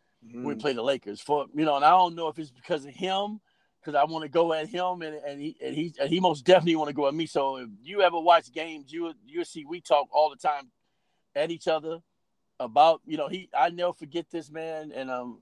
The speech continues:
Speaker 1: you know, I, I said on your show, 'cause I know we don't tell people this, but we were at the, we was at the free throw line. I mean, not the free throw, we was at the half court. And it's weird because the people was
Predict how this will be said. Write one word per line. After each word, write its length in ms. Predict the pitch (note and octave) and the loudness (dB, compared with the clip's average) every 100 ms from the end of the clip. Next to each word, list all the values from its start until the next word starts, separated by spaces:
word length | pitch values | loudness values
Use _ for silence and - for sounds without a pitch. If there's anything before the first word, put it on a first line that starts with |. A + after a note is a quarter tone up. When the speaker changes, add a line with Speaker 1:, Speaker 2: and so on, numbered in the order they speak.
| _ | _
Speaker 1:
you 80 | A#2+ | -10
know, 100 | A2+ | -2
I, 360 | A#2+ C3 A#2+ B2 | 0 2 6 6
I 40 | |
said 260 | A#2+ C#3 B2+ | 4 -6 -8
on 120 | B2 | -8
your 140 | B2+ B2+ | -10 -10
show, 260 | - A#2+ | -8 -10
'cause 240 | - A2+ _ - - | -8 -12 _ -20 -8
I 60 | D3 | 0
know 100 | D3 | 2
we 80 | C#3 | 0
don't 140 | A#2+ | 0
tell 200 | E3 D3 | 6 6
people 280 | - B2 A#2 | 4 -8 -6
this, 160 | A#2+ A2 | -10 -8
but 320 | B2+ A#2+ A2 _ _ _ _ _ _ _ A#2+ | -4 -4 -4 _ _ _ _ _ _ _ -4
we 500 | C#3+ F#3+ F3 D#3+ - _ _ _ _ _ _ | 0 0 -2 -6 -14 _ _ _ _ _ _
were 200 | B2 D3 | -2 4
at 200 | D3 C#3 | 4 4
the, 120 | B2 A#2+ | -2 -2
we 160 | D3 | -2
was 160 | E3+ D3 | -2 -2
at 120 | C#3+ | -2
the 80 | C3 | -4
free 200 | - D#3 | -4 -2
throw 160 | C#3+ B2 | 0 0
line. 240 | A#2+ A2+ - | -2 -6 -2
I 80 | D3 | 0
mean, 80 | C#3+ | 0
not 80 | |
the 60 | - | -4
free 120 | C#3+ | -8
throw, 100 | B2+ C3+ | -4 -4
we 80 | |
was 100 | D3+ | -2
at 120 | C#3+ - | -4 -2
the 120 | B2 | -2
half 340 | B2+ B2+ A#2+ | 4 4 2
court. 300 | - C#3 A2+ _ _ _ - | -4 -4 -6 _ _ _ -4
And 120 | C3+ | -2
it's 140 | B2+ B2+ | -2 0
weird 440 | C3+ F3 D#3+ C3 | 6 8 6 2
because 640 | B2 - D#3 C#3+ C3+ - _ _ - | -4 4 6 6 2 -8 _ _ -12
the 80 | A#2 | -4
people 320 | E3+ F#3 D4+ | -2 -2 -4
was 200 | B2+ | -8